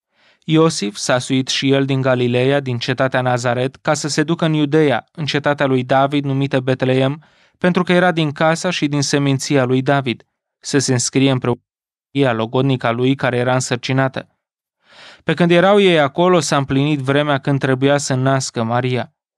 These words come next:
Și-a născut pe fiul ei, cel întâi născut, l-a înfășat în scutece și l-a culcat într-o iesle, pentru că în casa de poposire nu era loc pentru ei.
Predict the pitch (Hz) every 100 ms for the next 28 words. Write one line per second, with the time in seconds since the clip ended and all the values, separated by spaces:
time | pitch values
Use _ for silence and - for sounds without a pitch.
0 | _ _ - - 135 123 - 147 135 120
1 | 143 135 127 131 135 131 - 147 131 123
2 | 131 127 120 - 135 135 _ _ _ -
3 | 160 160 165 175 156 151 147 - 139 160
4 | - 175 165 143 139 131 143 143 143 139
5 | 135 131 135 - 156 160 - _ 185 185
6 | 190 190 170 190 190 175 151 151 139 143
7 | - 160 147 143 147 139 131 131 131 -
8 | 117 123 120 120 -